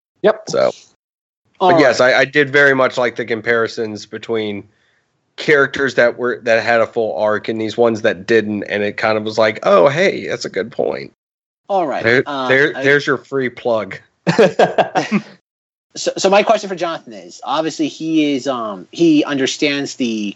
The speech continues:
Speaker 3: culture and language of movies. And I have to ask, what do you think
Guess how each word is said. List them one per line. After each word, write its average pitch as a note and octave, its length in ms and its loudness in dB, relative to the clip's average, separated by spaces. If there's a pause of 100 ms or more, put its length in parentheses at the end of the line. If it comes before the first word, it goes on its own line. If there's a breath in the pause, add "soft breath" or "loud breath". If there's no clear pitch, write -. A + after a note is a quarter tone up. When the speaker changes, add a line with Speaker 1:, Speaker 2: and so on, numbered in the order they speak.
Speaker 3:
culture F3+ 380 4
and C3 120 0
language G3 380 4
of F#3 80 2
movies. F#3 440 4 (380 soft breath)
And C3+ 100 -2
I B2+ 40 2
have C3+ 140 4
to D3+ 60 2
ask, C#3+ 300 2
what D3+ 200 4
do A#3+ 40 6
you C4+ 160 6
think F3+ 580 -2